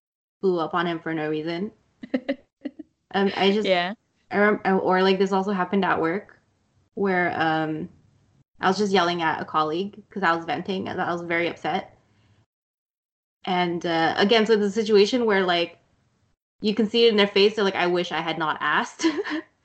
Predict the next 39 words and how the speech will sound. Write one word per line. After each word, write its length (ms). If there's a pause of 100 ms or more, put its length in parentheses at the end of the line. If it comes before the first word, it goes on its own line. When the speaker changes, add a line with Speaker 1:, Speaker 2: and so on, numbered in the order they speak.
Speaker 2:
Oh, 240
Speaker 1:
So 140
Speaker 2:
yeah. 140
Speaker 1:
at 100
the 100
end 140
of 80
that, 160
Speaker 2:
<laughs> 20
Speaker 1:
I'm 100
like, 180
"You 60
know 120
what? 180
Like, 120
I'm 160
so 260
sorry 520
for, 340 (500)
you 120
know, 240 (100)
blowing 380
up 160
like 180
that. 380 (320)
I 200
shouldn't 320
have 380 (720)
treated 340
you 120
this 240
way. 160
It 60
had 140
nothing 320
to 80
do 200
with 240
you. 360